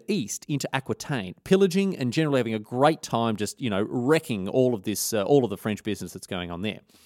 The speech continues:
They do lose a battle. They do, uh, sort of have their, uh, derrieres handed to them, uh, just a little bit in seven twenty-one during the Battle of Toulouse. Now, this is where a bloke named Odo the Great, who is, uh, the Duke of a semi-independent Aquitaine,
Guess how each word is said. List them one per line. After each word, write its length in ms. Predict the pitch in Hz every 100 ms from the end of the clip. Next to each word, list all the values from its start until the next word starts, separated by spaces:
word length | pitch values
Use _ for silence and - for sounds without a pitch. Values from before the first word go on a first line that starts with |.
| - - - _
They 100 | 151
do 240 | 156 202 240
lose 360 | 165 143 151
a 40 | 165
battle. 240 | 113 104
They 160 | 127 120
do, 320 | 151 151 143
uh, 200 | 113 104
sort 180 | - 123
of 80 | 101
have 220 | 135 120
their, 320 | 110 101 95
uh, 60 | 98
derrieres 520 | 131 120 107 104 104
handed 260 | 113 101
to 160 | - 113
them, 180 | 98 98
uh, 80 | 127
just 220 | 208 294
a 40 | 233
little 240 | 180 165
bit 240 | 120 95 170
in 220 | 127 120
seven 420 | - 139 127 127
twenty-one 640 | - 107 104 95 143 160 117
during 220 | 117 113
the 60 |
Battle 240 | 101 98 92
of 80 | -
Toulouse. 560 | - 107 151 - - - - - _ 127
Now, 80 | 131
this 180 | 202
is 100 | 180
where 160 | 151 143
a 60 | 113
bloke 320 | 123 120 -
named 200 | 110 107 -
Odo 320 | 135 131 113
the 100 | 95
Great, 560 | - 113 135 98 113 - 104
who 280 | 127 123 117
is, 340 | 113 107 90 -
uh, 160 | 107 95
the 100 | 98
Duke 400 | - 202 160 113
of 80 |
a 80 | 101
semi-independent 920 | - 185 170 135 139 127 127 139 117
Aquitaine, 540 | 110 - 101 101 95